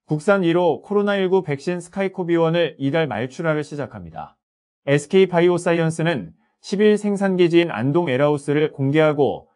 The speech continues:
자체 개발 생산한 스카이코비 원에 대한 공급 계획을 밝혔습니다. 접종은 다음 달부터 가능할 것으로 예상됩니다.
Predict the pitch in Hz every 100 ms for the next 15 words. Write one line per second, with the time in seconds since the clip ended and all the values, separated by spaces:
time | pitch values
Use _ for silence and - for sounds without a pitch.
0 | _ - 143 139 175 160 151 180 185 175
1 | 170 175 170 - 190 196 190 190 185 180
2 | 175 175 160 147 170 165 143 143 175 135
3 | 135 120 117 95 73 - _ _ _ _
4 | - 151 185 185 190 104 - 147 170 175
5 | 170 170 185 180 139 156 175 170 160 165
6 | 170 123 120 143 131 107 87 73